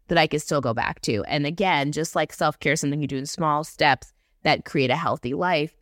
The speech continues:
joyful living and having a joyful life is very much linked to how much gratitude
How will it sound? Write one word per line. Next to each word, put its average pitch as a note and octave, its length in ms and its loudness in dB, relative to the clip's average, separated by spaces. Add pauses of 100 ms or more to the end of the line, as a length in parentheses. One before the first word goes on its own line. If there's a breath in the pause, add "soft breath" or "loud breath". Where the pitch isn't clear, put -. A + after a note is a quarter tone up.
(360)
joyful F3+ 560 0
living E3 560 -2
and D#3 160 -2
having E3+ 560 0 (120)
a D3+ 100 -2
joyful B2+ 440 -2
life F2+ 460 -2
is E3 200 -2
very E3 300 2
much C#3 300 0
linked B2+ 300 -2
to E3 80 -2
how D3+ 240 0
much C3+ 300 -4
gratitude B2+ 580 0